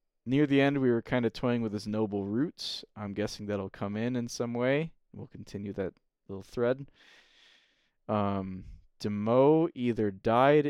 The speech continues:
in the attack, or, and we never learned about it,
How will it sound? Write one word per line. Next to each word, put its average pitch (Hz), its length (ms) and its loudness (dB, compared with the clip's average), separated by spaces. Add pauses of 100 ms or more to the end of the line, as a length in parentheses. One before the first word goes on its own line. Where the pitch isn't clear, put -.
in 123 380 -4
the 113 340 -2
attack, 127 720 0 (260)
or, 110 840 0 (120)
and 107 120 -6
we 107 60 -4
never 113 240 -2
learned 110 240 0
about 104 240 -2
it, 131 100 -2